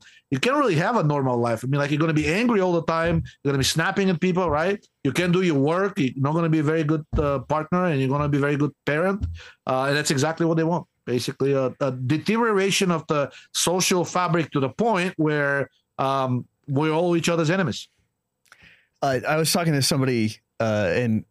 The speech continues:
Speaker 2: and I was like, "Oh, did you see that thing on Telegram?" He's like, "No, I unsubscribed from everything." And I was like, "That's so <sighs> smart." <laughs> And, uh, anyways, I did that.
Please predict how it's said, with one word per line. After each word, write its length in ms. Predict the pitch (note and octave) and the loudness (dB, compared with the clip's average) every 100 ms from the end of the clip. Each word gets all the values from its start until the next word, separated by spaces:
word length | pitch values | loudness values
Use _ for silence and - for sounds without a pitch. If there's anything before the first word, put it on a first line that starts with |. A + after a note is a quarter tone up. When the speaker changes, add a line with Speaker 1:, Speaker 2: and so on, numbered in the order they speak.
| - | -4
Speaker 2:
and 160 | B2 | -2
I 80 | A#2+ | 0
was 100 | A#2+ | 0
like, 100 | B2 | 0
"Oh, 120 | D3 | 0
did 140 | C3+ B2+ | 0 0
you 60 | |
see 160 | A#2 D3+ | 0 0
that 160 | C#3+ - | 0 -2
thing 120 | C3+ | -2
on 120 | A#2 | -2
Telegram?" 420 | - C3+ C3 C#3+ | -2 -2 0 0
He's 160 | C3+ A#2 | 0 -2
like, 160 | G#2 | -2
"No, 240 | A2+ B2 A#2+ | -2 0 0
I 140 | G2 | 0
unsubscribed 640 | G2+ A#2 C3 G#2+ - A2 - | 0 -2 -4 -4 -4 -4 -4
from 160 | G#2+ | -4
everything." 580 | F#2+ A#2+ A2 G#2 F2 F#2+ - | -4 -4 -6 -6 -10 -12 -10
And 100 | G#2+ | -6
I 100 | G2+ | -4
was 220 | F#2+ - | -4 -6
like, 280 | F#2 D#2+ - _ | -8 -12 -20 _
"That's 220 | - G2 - | -10 -8 -4
so 240 | - A2 | -2 -2
<sighs> 140 | - - | -4 -4
smart." 320 | A#2 G#2+ - - - - | -2 -2 -4 -10 -6 -4
<laughs> 340 | E3+ A3+ - | -2 -2 -2
And, 160 | E3+ C#3+ | -2 0
uh, 260 | A#2+ A2+ - - - - | 0 -2 -6 -14 -10 -4
anyways, 340 | C#3 C3 A#2+ | 0 0 0
I 80 | B2 | 0
did 200 | B2 A2+ | 0 0
that. 260 | B2+ C3 | 0 -2